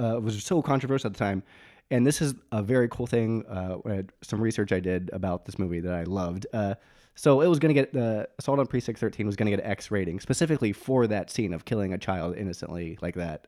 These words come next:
So they knew that. So he sent him the cut, uh, and he cut that scene out, got the R. This is John Carpenter s-, sent it to the M P A rating. Uh, they got the R, but did not send the cut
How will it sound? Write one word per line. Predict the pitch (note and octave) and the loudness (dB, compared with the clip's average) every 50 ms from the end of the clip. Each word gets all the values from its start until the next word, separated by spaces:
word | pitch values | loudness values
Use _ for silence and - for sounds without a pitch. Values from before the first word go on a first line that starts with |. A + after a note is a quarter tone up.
| _ _ | _ _
So | - - - B2+ A2+ G#2+ G#2+ G#2 - - | -4 2 4 4 4 4 2 0 -2 0
they | - C#3 D3 | 2 4 6
knew | D#3 F3+ E3+ | 8 6 6
that. | B2 A2+ G2+ G2+ | 6 4 2 2
So | - - A#2+ | 2 2 2
he | A2+ - C#3 | 2 2 0
sent | - - D3 D3+ | 0 2 4 4
him | D3 | 4
the | B2 A2 | 4 2
cut, | - - - G2+ A2 - - - | 0 -2 -2 -2 -2 -2 -4 -4
uh, | - G#2 G#2 G#2+ | -2 -2 -2 0
and | - A#2+ | 0 -2
he | A2+ | 0
cut | - - A#2 - | 0 0 0 0
that | A2+ - | -2 -2
scene | - A#2+ A2 A2 | -2 -2 0 0
out, | A2 F#2 F2+ F2+ - _ _ _ _ - | 0 0 -2 -4 -6 _ _ _ _ -6
got | A2+ G#2+ G2 - | -4 -2 -2 0
the | A#2 A2+ | -2 -2
R. | - A#2+ G#2 F2+ E2 F2 G2+ - | -2 -2 -2 -2 -2 -4 -6 -6
This | G#2+ G#2 | -6 -4
is | A2 F#2+ | -4 -2
John | A2+ G2+ F#2 G2 | -2 -2 -2 -2
Carpenter | - F#2 - - F2+ - - - | -4 -6 -6 -6 -10 -10 -12 -16
s-, | - - - | -18 -12 -8
sent | - G#2 F#2+ | -6 -4 -4
it | F#2 - | -4 -6
to | - G2 F2+ | -6 -6 -4
the | F#2+ F2+ F2 F2 E2+ - - | -4 -4 -4 -4 -6 -8 -6
M | G#2+ F#2+ F#2+ | -6 -6 -4
P | - G#2 F#2+ | -4 -2 -2
A | F2 F2 | -2 -2
rating. | F2 E2+ E2+ E2+ F2 F2+ G2 G#2+ - _ _ _ _ | -2 -2 -4 -4 -6 -8 -10 -12 -14 _ _ _ _
Uh, | G#2 F#2+ F#2 | -6 -6 -4
they | F#2 G2 | -2 -2
got | G2 - | -2 -2
the | - A2+ | 0 0
R, | G#2+ G2 F2 F2 F#2+ - _ _ _ _ _ _ _ _ _ _ _ _ _ | 0 0 -2 -4 -6 -10 _ _ _ _ _ _ _ _ _ _ _ _ _
but | - A#2+ B2 - C#3 | 2 2 2 2 2
did | C3 C#3 C3+ | 0 2 4
not | C#3+ D3 D3 C#3+ - | 4 4 4 4 2
send | - - D3 C3+ C3+ C3+ | 2 2 4 4 4 4
the | B2 A#2 A#2 A#2+ | 2 0 -2 -2
cut | - - B2+ A2+ A2 - - _ | 0 0 0 2 0 0 -4 _